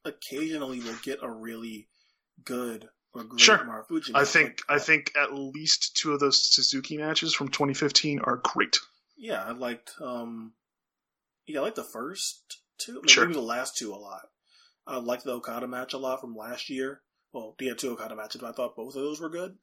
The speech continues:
Speaker 1: So it's not
Speaker 2: Uh-huh.
Speaker 1: like his, uh, match quality, uh, is just completely dead.
Speaker 2: Sure.
Speaker 1: But he's someone where when you watch him, it feels, um, lifeless, honestly. And
Speaker 2: Sorta, 'cause it's, it's,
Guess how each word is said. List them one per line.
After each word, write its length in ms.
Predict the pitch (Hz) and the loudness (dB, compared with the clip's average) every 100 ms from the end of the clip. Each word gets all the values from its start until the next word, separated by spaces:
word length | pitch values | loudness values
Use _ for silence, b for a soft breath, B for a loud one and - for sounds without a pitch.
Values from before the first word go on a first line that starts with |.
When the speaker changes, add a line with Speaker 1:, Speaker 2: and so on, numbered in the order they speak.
| b b | b b
Speaker 1:
So 140 | - | -6
it's 100 | 151 | -4
not 120 | 196 123 | 4 6
Speaker 2:
Uh-huh. 100 | 123 | 6
Speaker 1:
like 300 | 123 - - _ _ _ | 2 -4 -18 _ _ _
his, 340 | - 156 135 135 | -6 -4 -2 -4
uh, 320 | 127 120 117 - _ _ _ | -4 -4 -4 -8 _ _ _
match 320 | 123 139 - | -8 -8 -8
quality, 600 | - 131 131 120 117 113 | -2 0 0 -2 -4 -6
uh, 200 | 104 101 - _ _ | -6 -8 -16 _ _
is 120 | - | -6
just 280 | 120 117 - | -4 -4 -4
completely 680 | 117 104 - 151 131 120 95 | -8 -14 -10 -6 -6 -10 -14
dead. 500 | 98 127 123 95 - _ _ _ | -8 -4 -4 -6 -12 _ _ _
Speaker 2:
Sure. 240 | - 123 | 8 8
Speaker 1:
But 320 | 107 160 151 - _ _ | 8 2 0 -6 _ _
he's 200 | - 165 | -8 -4
someone 240 | 175 175 170 | -2 -2 -2
where 160 | 156 | 0
when 160 | 143 143 | 0 -2
you 120 | 135 | -2
watch 300 | 117 120 117 | -2 -4 -4
him, 240 | 120 107 - _ _ _ _ _ _ _ | -8 -10 -18 _ _ _ _ _ _ _
it 100 | 147 | -10
feels, 460 | - 151 143 135 127 | -6 0 2 2 0
um, 360 | 120 117 113 107 _ _ _ _ _ _ - _ _ _ _ _ _ _ _ _ _ | -2 -4 -8 -14 _ _ _ _ _ _ -20 _ _ _ _ _ _ _ _ _ _
lifeless, 680 | 127 139 175 - - - - | -6 -4 -4 -10 -10 -10 -10
honestly. 460 | - 104 - - - _ _ _ - | -12 -10 -10 -12 -18 _ _ _ -4
And 440 | 151 147 143 131 - _ _ _ | -2 0 -2 -4 -14 _ _ _
Speaker 2:
Sorta, 380 | - - 165 190 | 6 10 10 10
'cause 180 | 180 165 | 6 4
it's, 260 | 160 - - | 2 0 0
it's, 380 | 151 147 - | -4 2 4